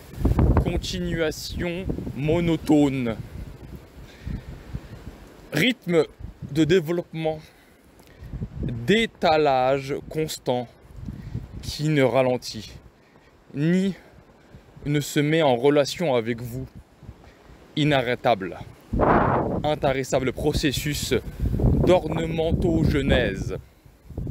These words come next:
Vision de grimace. Des milliers de personnes en ont vu en vision intérieure. Après avoir pris de la mescaline,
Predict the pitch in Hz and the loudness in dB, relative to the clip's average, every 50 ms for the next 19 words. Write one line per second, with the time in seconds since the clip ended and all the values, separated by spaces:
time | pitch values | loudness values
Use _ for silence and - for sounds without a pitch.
0 | - - - - - - - - - - - - - 120 123 139 151 139 135 156 | -6 -6 -6 -6 -6 -6 -8 -10 -8 -8 -10 -8 -6 -4 -2 0 0 2 2 2
1 | - - 127 120 107 127 123 117 113 104 - - - - - - - - - - | 2 4 2 2 2 2 0 0 0 -2 -2 -4 -4 -2 -2 0 -2 -2 -2 -4
2 | - - - - - - - - - - - - - - 117 120 127 147 139 139 | -4 -4 -4 -6 -6 -8 -8 -10 -12 -12 -14 -20 -18 -16 -8 -2 0 2 2 2
3 | 135 139 156 175 170 151 143 131 135 151 160 143 123 127 - - 139 - - - | 2 0 -2 -2 -4 -4 -4 -2 0 0 0 0 0 -2 -2 0 -2 -4 -2 -2
4 | - 135 135 139 139 131 120 110 - - - - - - - - - - - - | 0 0 0 0 -2 -4 -4 -6 -8 -10 -8 -8 -6 -6 -4 -4 -4 -6 -6 -10
5 | - - - - - - - _ - - - - - - - - _ _ - - | -14 -16 -18 -20 -20 -20 -20 _ -20 -20 -20 -20 -20 -20 -20 -20 _ _ -20 -20
6 | - - - - - 147 143 139 139 135 131 - - - 117 120 120 127 120 117 | -20 -16 -10 -2 2 4 6 6 6 4 0 -4 -12 -8 -6 -4 -2 -2 -2 -2
7 | 113 107 131 139 160 190 - - - - - - - - - - - 131 127 123 | -4 -4 -6 -6 -6 -10 -12 -18 -20 -20 -18 -16 -16 -14 -8 -2 2 2 4 4
8 | - 147 139 120 131 131 156 165 156 - - - 151 160 143 - 151 135 127 143 | 2 2 0 0 0 0 0 0 0 0 0 0 -2 -2 0 0 0 0 2 0
9 | 147 147 139 127 104 - - 82 80 80 - - - _ _ _ _ - - - | 2 4 4 4 4 4 2 0 -4 -12 -14 -18 -20 _ _ _ _ -18 -18 -18
10 | - _ _ - - - - - _ _ - - - 123 - - - 185 143 123 | -18 _ _ -20 -20 -20 -20 -20 _ _ -8 -2 -2 -2 0 2 2 2 4 4
11 | 117 120 110 113 - - - - - 160 156 156 143 123 120 113 107 107 117 127 | 4 2 0 0 -2 -4 -2 -2 -2 -2 -2 -2 0 2 2 2 2 2 0 -2
12 | 120 - - - 131 117 - 113 98 92 95 - | -2 -2 -2 0 0 0 0 -2 -4 -4 -6 -6